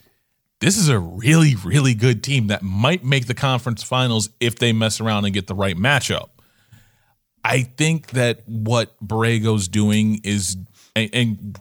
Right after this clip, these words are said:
granted, the bench is far improved to the point where Frank Kaminsky is a, not literally a necessary, but maybe a luxury. So if you get a g-, if you get good Frank, it may work. At the same time,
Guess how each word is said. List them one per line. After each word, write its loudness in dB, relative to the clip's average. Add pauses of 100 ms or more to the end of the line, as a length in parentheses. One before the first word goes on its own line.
granted, -2
the -2
bench 0
is 0 (380)
far 2
improved -2 (320)
to -6
the 2
point -4
where 0
Frank -4
Kaminsky -2
is 0 (160)
a, -4
not 0
literally 2 (100)
a -2
necessary, 0
but -4
maybe -4
a -4
luxury. -4 (140)
So -6
if -8
you 0
get 0
a 0
g-, -10
if -8
you -2
get -2
good 0
Frank, -2 (540)
it 0
may 0
work. -2 (1080)
At -4
the -8
same -4
time, 0